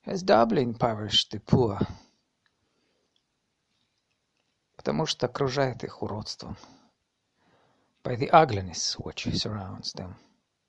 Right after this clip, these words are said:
Понятно, что там так трудно найти и поддерживать нежность. It's understandable that it's so difficult to reach and sustain gentleness there.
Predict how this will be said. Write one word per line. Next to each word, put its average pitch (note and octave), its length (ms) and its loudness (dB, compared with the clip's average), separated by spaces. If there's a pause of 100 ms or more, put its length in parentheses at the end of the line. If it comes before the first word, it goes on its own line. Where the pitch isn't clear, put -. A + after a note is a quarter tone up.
(600)
Понятно, F#2+ 460 2
что - 200 -2
там F2+ 380 6 (220)
так - 240 2
трудно D3 320 2
найти A#2+ 320 -2
и C#3 40 -2
поддерживать C3 680 -2
нежность. E3 560 -4
It's - 240 -10
understandable E3+ 760 0
that - 120 2
it's - 180 -4
so F#3+ 160 0
difficult F3+ 580 -2
to C#3 120 -6
reach F#3+ 320 -2
and - 160 -6
sustain - 560 -4
gentleness - 760 -4
there. - 300 -14